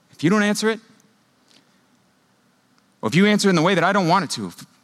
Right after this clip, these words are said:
we break up, it's not because you don't care. It's 'cause you know something I don't know. And I trust you. And I'm gonna choose to trust you.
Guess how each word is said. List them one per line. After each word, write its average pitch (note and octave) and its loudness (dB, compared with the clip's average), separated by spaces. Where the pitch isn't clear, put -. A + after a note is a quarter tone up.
we E3 2
break F#3+ 2
up, F#3+ 0
it's D#3+ 0
not G#3 2
because E3+ 0
you F#3+ 2
don't F3+ 2
care. F3+ -2
It's - -20
'cause A#2 -6
you G3 2
know A#3 2
something F#3 -2
I D3+ 0
don't C#3 0
know. G#2+ -2
And G#2+ -6
I D#3+ -4
trust - -4
you. - -16
And A#2 -6
I'm D3 0
gonna D#3+ -2
choose E3+ -4
to - -10
trust - -6
you. - -16